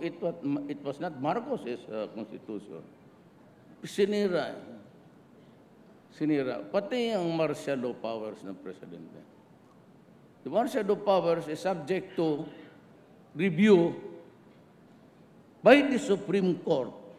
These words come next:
and by Congress. Kung mag-declare ako ng martial law at may invasion ngayon o gera, I cannot proceed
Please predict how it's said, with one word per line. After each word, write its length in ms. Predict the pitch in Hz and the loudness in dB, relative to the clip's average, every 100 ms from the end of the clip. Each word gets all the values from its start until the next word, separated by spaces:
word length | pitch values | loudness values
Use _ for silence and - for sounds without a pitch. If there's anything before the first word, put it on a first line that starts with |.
| - - - | -20 -20 -12
and 240 | - 233 202 | -6 -4 -4
by 80 | 214 | -6
Congress. 480 | 214 202 175 185 175 - - - - - - - - - - - | -4 -4 -2 -6 -10 -16 -20 -20 -20 -20 -20 -20 -20 -20 -20 -4
Kung 240 | 226 233 | 0 2
mag-declare 480 | 196 214 233 277 294 226 | 0 -2 2 4 4 2
ako 160 | 196 180 | 0 0
ng 160 | 170 160 | 0 2
martial 400 | 160 143 147 127 | 0 0 -2 -2
law 180 | 113 110 - - - - - - - - - 151 | -4 -6 -14 -20 -20 -20 -20 -20 -20 -20 -8 -6
at 160 | 151 | -2
may 160 | 165 160 | -2 2
invasion 720 | 160 139 170 156 - 151 143 | 2 2 2 0 -2 0 2
ngayon 320 | 147 131 110 101 104 - | 2 0 -4 -8 -8 -12
o 160 | - 131 | -8 -2
gera, 480 | 131 151 135 113 101 - - - - - - - - - - - - - - - - - - | 4 4 4 0 -4 -10 -20 -20 -20 -20 -20 -20 -20 -20 -20 -20 -20 -20 -20 -20 -20 -12 -6
I 40 | 220 - | -6 -4
cannot 320 | 170 151 - - - - - - - - - - - - - - - | -2 -2 -4 -10 -18 -20 -20 -20 -20 -20 -20 -20 -20 -20 -20 -20 -10
proceed 480 | 214 202 - 233 208 | -4 -4 -2 -2 -2